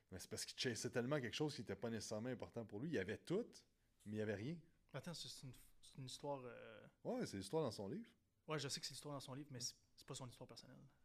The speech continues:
Speaker 1: Non.
Speaker 2: Je pense pas.
Speaker 1: Mais semble que oui. Mais
Speaker 2: Hein ?
Speaker 1: semble que c'est un ancien avocat, ce gars-là.
Speaker 2: Moi, j'ai jamais pensé que c'était son, son histoire
Speaker 1: Ben,
Speaker 2: personnelle.
Speaker 1: ça se peut. Peut-être que je me trompe. Peut-être que je me trompe.
Speaker 2: Non, non, je pense que c'est un, c'est une histoire fictive, là.
Speaker 1: OK.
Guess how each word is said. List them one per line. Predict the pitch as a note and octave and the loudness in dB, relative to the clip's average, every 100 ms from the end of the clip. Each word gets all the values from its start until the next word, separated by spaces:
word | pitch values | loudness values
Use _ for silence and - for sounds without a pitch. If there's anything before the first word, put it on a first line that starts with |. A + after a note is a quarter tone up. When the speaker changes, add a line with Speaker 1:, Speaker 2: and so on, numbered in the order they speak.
| - _ _ | -20 _ _
Speaker 1:
Non. | B2 B3 - - _ _ | 4 4 2 -14 _ _
Speaker 2:
Je | - | -10
pense | - A#2 - | -6 -6 -6
pas. | - A3 - - _ - | -12 -14 -18 -20 _ -8
Speaker 1:
Mais | G2 | -2
semble | - B2+ | 2 2
que | G#2 | 2
oui. | G2+ A#2+ - - _ - | 2 0 -4 -18 _ -4
Mais | G#2 | 2
Speaker 2:
Hein ? | |
Speaker 1:
semble | D3 | 4
que | B2 | 4
c'est | A2 | 2
un | |
ancien | G#2 G2 B2 | 2 2 2
avocat, | G#2 F#2+ C#3+ | 2 2 0
ce | B2+ F#2+ | 0 0
gars-là. | F#2 G#2+ | 0 0
Speaker 2:
Moi, | D#3+ | 2
j'ai | B3 C3 | 2 2
jamais | C3+ E3 | 2 0
pensé | D3 A#2 D#3+ | 0 -2 -4
que | |
c'était | - | -8
son, | A#2+ A#2+ A#2 | -8 -8 -8
son | - - B2+ | -10 -8 -10
histoire | - B2+ | -8 -10
Speaker 1:
Ben, | A2+ | -2
Speaker 2:
personnelle. | G#2+ | 2
Speaker 1:
ça | A2 E3+ | 4 4
se | - | 4
peut. | D3+ | 2
Peut-être | F#2+ D3 F3 | 2 2 4
que | |
je | D3+ | 6
me | A#2+ | 4
trompe. | A2+ - - - - - | 4 -2 -8 -20 -20 -8
Peut-être | A#2+ | -2
que | |
je | B2+ | 0
me | A#2 | 0
trompe. | A2 D3+ | 0 4
Speaker 2:
Non, | F#3+ | 6
non, | G#3+ | 6
je | - | 4
pense | G3+ | 0
que | E3 | 2
c'est | |
un, | C3+ | 0
c'est | - C#3 | 0 -4
une | |
histoire | C3 D3+ | -2 -2
fictive, | C#3 - - F#3 C#3+ | -2 -4 -6 -6 -10
là. | D3 C#3+ - - | -14 -16 -20 -8
Speaker 1:
OK. | A2 | -6